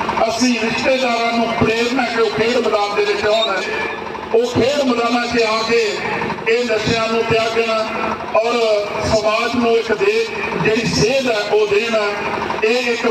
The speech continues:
ਮਿਸਾਲ ਬਣਨਾ। ਔਰ ਇਹੋ ਪਿੰਡ ਹੈ ਜਿੱਥੇ ਕਿ ਇੱਕ ਸਾਡੀ, ਜਿਹੜੀ ਸਾਨੂੰ ਜ਼ਰੂਰਤ ਹੈ, ਅੱਜ ਦੀ ਪੀੜ੍ਹੀ ਨੂੰ ਜ਼ਰੂਰਤ ਹੈ, ਬਹੁਤ ਸੋਹਣੀ ਲਾਇਬ੍ਰੇਰੀ ਹੈ ਇੱਥੇ। ਔਰ ਇੱਥੋਂ ਦੇ ਜਿੰਨੇ ਵੀ ਉਸ, ਅਹ, ਨ-, ਵਿੱਚ ਸ਼ਾਮਲ ਨੇ,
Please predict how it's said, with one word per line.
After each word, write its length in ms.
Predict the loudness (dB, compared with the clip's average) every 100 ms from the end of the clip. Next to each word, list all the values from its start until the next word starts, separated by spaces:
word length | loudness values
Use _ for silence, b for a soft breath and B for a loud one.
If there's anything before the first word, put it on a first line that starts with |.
| 0
ਮਿਸਾਲ 440 | 0 0 0 -2
ਬਣਨਾ। 440 | 0 0 0 -2 -4 -6 -6 0
ਔਰ 160 | 0 0 -2
ਇਹੋ 460 | 0 2 2 0 0
ਪਿੰਡ 240 | -2 0 0
ਹੈ 160 | 0 -2 -2 -4 -2 -2 -2
ਜਿੱਥੇ 580 | 0 2 2 2 2 0 -2 -4 -2 0
ਕਿ 80 | 0
ਇੱਕ 340 | 0 0 -2 0 2 2 0
ਸਾਡੀ, 220 | 0 0 0
ਜਿਹੜੀ 260 | 0 0
ਸਾਨੂੰ 300 | 2 2 2
ਜ਼ਰੂਰਤ 560 | 2 2 4 2 2 0
ਹੈ, 220 | 0 0 -2
ਅੱਜ 120 | 0
ਦੀ 160 | 0 0
ਪੀੜ੍ਹੀ 360 | 2 2 2 2
ਨੂੰ 140 | 2
ਜ਼ਰੂਰਤ 440 | 2 2 2 2
ਹੈ, 280 | 2 0 -2 -4 -4 -2 0
ਬਹੁਤ 280 | 0 0
ਸੋਹਣੀ 280 | 0 2 2
ਲਾਇਬ੍ਰੇਰੀ 680 | 2 0 0 0 0 -2 -2
ਹੈ 60 | -2
ਇੱਥੇ। 360 | 0 0 0 -2 -4 -4 0
ਔਰ 120 | 2
ਇੱਥੋਂ 400 | 2 0 0 0
ਦੇ 200 | 2 0
ਜਿੰਨੇ 360 | 0 2 2 2
ਵੀ 360 | 2 2 2 0
ਉਸ, 160 | 0
ਅਹ, 1700 | 0 0 0 -2 -4 -2 0 2 2 0 0 -2 -2 0 2 0 0
ਨ-, 140 | -2 0
ਵਿੱਚ 140 | -2
ਸ਼ਾਮਲ 600 | -2 -2 0 2 2 2
ਨੇ, 140 | 0